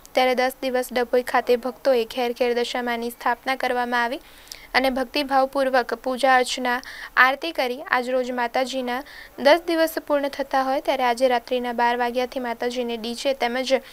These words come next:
ઢોલ નગારા સાથે વાગતે ગાજતે વિસર્જન કરવામાં આવશે અને ડભોઈ નગરપાલિકા દ્વારા ગોવિંદેશ્વર તળાવ તેમજ શીતળાઈ તળાવ વિસર્જનની વ્યવસ્થા કરવામાં આવી છે.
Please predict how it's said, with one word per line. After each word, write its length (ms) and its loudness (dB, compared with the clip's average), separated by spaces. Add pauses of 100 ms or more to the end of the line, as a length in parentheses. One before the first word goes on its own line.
(380)
ઢોલ 240 6
નગારા 380 2
સાથે 460 2
વાગતે 500 0
ગાજતે 460 0
વિસર્જન 480 0
કરવામાં 440 -2
આવશે 240 -2
અને 320 -2
ડભોઈ 340 0
નગરપાલિકા 680 0
દ્વારા 340 4 (380)
ગોવિંદેશ્વર 600 4
તળાવ 320 2
તેમજ 360 -2
શીતળાઈ 540 -2
તળાવ 340 0
વિસર્જનની 600 -2
વ્યવસ્થા 420 2
કરવામાં 480 0
આવી 140 -2
છે. 160 -2